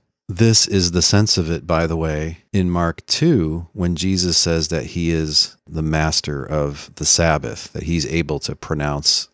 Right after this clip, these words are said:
about Sabbath law questions. He's not saying he's the Yahweh of the Sabbath. That's nonsense. So that's three different meanings for this term. Interestingly, there's a new New Testament meaning also to use kurios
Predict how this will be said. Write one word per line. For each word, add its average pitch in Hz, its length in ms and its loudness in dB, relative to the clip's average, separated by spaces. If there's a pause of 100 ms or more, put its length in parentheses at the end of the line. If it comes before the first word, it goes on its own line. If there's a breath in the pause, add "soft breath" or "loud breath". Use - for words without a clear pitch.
about 67 320 -6
Sabbath 69 440 0
law 64 180 -4
questions. - 720 -4 (840)
He's - 160 -14
not 95 220 2
saying 98 160 2
he's 85 160 2
the 80 100 -4
Yahweh 80 380 2
of 73 180 -6
the 71 80 -6
Sabbath. - 680 -6
That's 73 240 -10
nonsense. 80 800 -2 (640)
So - 120 -2
that's 95 260 2
three 127 520 4
different 123 380 4
meanings 104 480 4
for 92 140 -4
this 82 240 -2
term. 82 500 -2 (320)
Interestingly, 87 1000 0 (120)
there's 90 200 -2
a 85 140 -2
new 90 640 4 (100)
New 87 200 2
Testament 82 580 0
meaning 80 360 0 (100)
also 85 680 0 (180)
to 90 120 -4
use 85 280 0
kurios 82 880 2